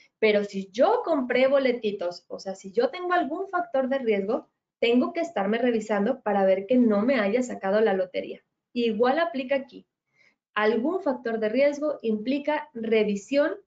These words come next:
¿Por qué? Porque si esto se diagnostica de manera temprana,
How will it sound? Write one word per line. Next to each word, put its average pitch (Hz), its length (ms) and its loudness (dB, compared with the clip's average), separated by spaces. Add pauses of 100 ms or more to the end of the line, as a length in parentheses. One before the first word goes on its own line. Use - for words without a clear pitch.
(480)
¿Por 247 300 2
qué? 370 340 -6 (220)
Porque 302 400 4
si 269 220 -6
esto 311 240 -8
se 359 140 -8
diagnostica 294 680 -6
de 214 120 -2
manera 202 400 -2
temprana, 254 640 -4